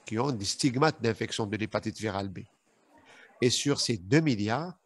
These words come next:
il y a au moins quatre cents millions d'individus qui ont une hépatite virale chronique. Ah, c'est pour dire que c'est une maladie quand même, euh, très, très contagieuse.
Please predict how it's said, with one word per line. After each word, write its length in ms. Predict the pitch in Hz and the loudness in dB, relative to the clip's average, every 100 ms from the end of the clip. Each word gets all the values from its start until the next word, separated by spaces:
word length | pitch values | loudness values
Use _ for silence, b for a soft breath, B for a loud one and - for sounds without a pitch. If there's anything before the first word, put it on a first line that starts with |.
| _ _ - | _ _ -4
il 80 | |
y 40 | 113 | -2
a 60 | - | 0
au 80 | 131 | 2
moins 180 | 127 113 - | 4 2 2
quatre 200 | 196 196 | 0 2
cents 240 | - 135 - - - - | 2 0 -4 -14 -20 -8
millions 500 | 117 135 123 123 226 - - | 0 2 4 2 0 -8 -18
d'individus 800 | 123 95 147 131 120 107 98 147 - B - | -2 6 6 6 2 0 -2 -4 -4 B -8
qui 120 | - | 0
ont 100 | 123 | 2
une 200 | 117 107 | 2 2
hépatite 400 | 147 - 151 123 | 2 0 -2 -4
virale 300 | 113 123 139 127 | 0 2 2 0
chronique. 480 | - 156 92 - - - | 2 2 2 -6 -10 -4
Ah, 140 | 123 | -4
c'est 100 | - | -4
pour 140 | - 104 | -10 -6
dire 200 | 156 - | -6 -6
que 220 | 107 104 | -6 -6
c'est 140 | - | -4
une 100 | 127 | -4
maladie 260 | 107 98 110 | -2 -4 -4
quand 140 | - | -4
même, 160 | 107 151 - B B - | -2 -2 -4 B B -10
euh, 20 | 104 - | -10 -10
très, 200 | - 131 | 0 0
très 160 | - 123 | 0 -4
contagieuse. 640 | 110 101 98 - - | -4 -6 -8 -10 -14